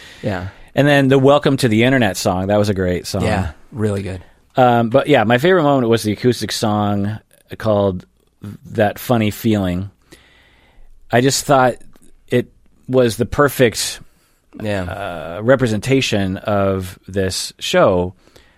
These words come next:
Speaker 2: which for me, it has all those elements. It's sad, but it's also poignant and
Speaker 1: Yeah.
Speaker 2: I guess funny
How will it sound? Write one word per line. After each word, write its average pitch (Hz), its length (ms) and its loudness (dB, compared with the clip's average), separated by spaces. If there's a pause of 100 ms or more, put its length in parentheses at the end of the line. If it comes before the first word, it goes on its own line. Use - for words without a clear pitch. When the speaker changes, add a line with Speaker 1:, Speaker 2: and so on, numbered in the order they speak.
Speaker 2:
which - 340 -4 (480)
for 120 180 -4
me, 104 480 0 (880)
it 101 140 -6
has 110 480 0 (220)
all 104 140 4
those 104 120 2
elements. 107 380 0
It's 87 120 -2
sad, 113 540 4
but 101 140 2
it's 95 180 0
also 92 600 0 (880)
poignant 104 500 -2
and 92 180 -4
Speaker 1:
Yeah. 92 300 -2
Speaker 2:
I 101 60 -8
guess 123 280 2
funny 90 540 -6